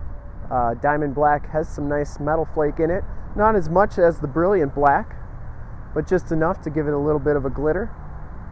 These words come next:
And as we go down this side of the vehicle, just as clean as that passenger side. No dents, no dings, no scuffs, no scrapes.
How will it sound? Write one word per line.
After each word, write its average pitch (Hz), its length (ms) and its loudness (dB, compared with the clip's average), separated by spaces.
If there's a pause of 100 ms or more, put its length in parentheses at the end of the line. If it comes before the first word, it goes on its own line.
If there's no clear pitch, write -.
(920)
And 190 200 6
as 190 180 8
we 185 60 0
go 190 160 6
down 196 240 6
this 190 140 0
side 190 500 6 (520)
of 175 180 4
the 160 60 -4
vehicle, 170 540 2
just 185 280 -2
as 147 140 -6
clean 175 260 0
as 151 120 -2
that 151 160 4
passenger 160 420 2
side. 156 320 2
No 147 180 0
dents, 156 420 0
no 143 140 -2
dings, 151 460 0
no 131 120 -2
scuffs, - 440 0
no 135 80 -2
scrapes. 165 500 0